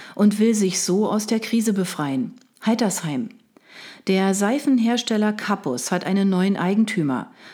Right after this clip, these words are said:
Zum ersten Mai hat die Münchner Investorengesellschaft Ad Astra das Traditionsunternehmen übernommen, das auch ein Werk im südbadischen Heitersheim hat.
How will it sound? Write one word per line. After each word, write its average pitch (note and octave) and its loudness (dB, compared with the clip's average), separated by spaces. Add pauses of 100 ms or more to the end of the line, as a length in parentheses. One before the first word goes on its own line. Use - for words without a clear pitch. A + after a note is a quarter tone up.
Zum F3 0
ersten F3 0
Mai F#3 0
hat G3 -4
die F#3+ 0
Münchner G#3+ 0
Investorengesellschaft F#3 -2
Ad E3 -6
Astra D#3+ -4 (200)
das F#3 -2
Traditionsunternehmen G3+ 0
übernommen, F3 0 (260)
das F#3 -2
auch G#3 -2
ein A3 0
Werk F#3+ -2
im G3 0
südbadischen E3+ -2
Heitersheim F3+ -4
hat. C#3+ -10